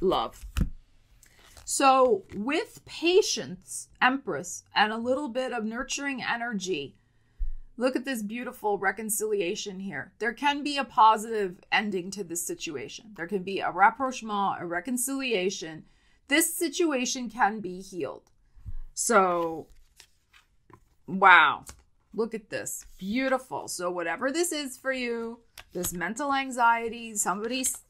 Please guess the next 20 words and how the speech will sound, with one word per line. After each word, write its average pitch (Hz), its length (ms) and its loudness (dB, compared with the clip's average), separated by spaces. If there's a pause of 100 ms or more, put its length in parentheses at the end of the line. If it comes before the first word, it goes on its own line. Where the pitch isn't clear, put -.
has 233 200 0
said 247 260 -4
something 247 420 -6
mean, 196 580 -6 (580)
um, 165 640 2 (640)
could 233 240 -2
be 277 180 0
dealing, 240 400 -4
you 240 100 -12
could 392 200 4
be 403 100 12
dealing 247 320 2
with 240 160 0
a 226 60 -2
Taurus. 139 400 -4
That's 196 300 6
possible 160 520 -4
here 151 300 -6
with 135 160 -14
this, - 260 -12